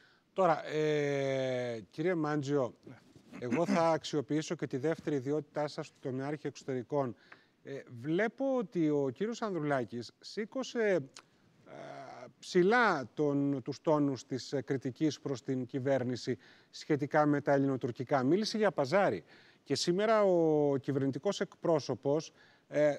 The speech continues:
απάντησε ευθέως προς τον, ε, κύριο Ανδρουλάκη ότι δεν τίθεται θέμα παζαριού. Φοβάστε ότι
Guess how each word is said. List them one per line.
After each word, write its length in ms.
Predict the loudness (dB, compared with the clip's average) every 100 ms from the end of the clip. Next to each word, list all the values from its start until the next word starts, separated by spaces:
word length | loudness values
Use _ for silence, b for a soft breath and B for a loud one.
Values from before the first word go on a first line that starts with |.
| 0
απάντησε 880 | -2 4 4 4 0 2 4 4 2
ευθέως 600 | -2 2 6 6 4 -2 b b _
προς 240 | 0 2
τον, 300 | 2 4 4
ε, 420 | 2 2 2 0 -2 b b
κύριο 220 | 4 6
Ανδρουλάκη 600 | 4 2 4 4 4 2
ότι 200 | -2 0
δεν 260 | 2 2 2
τίθεται 380 | 0 -4 -2 0
θέμα 420 | 4 4 4 2 b b 4
παζαριού. 680 | 4 6 4 4 4 4 0 b b b
Φοβάστε 600 | _ 2 6 6 4 2 0
ότι 580 | 2 6 8 8 6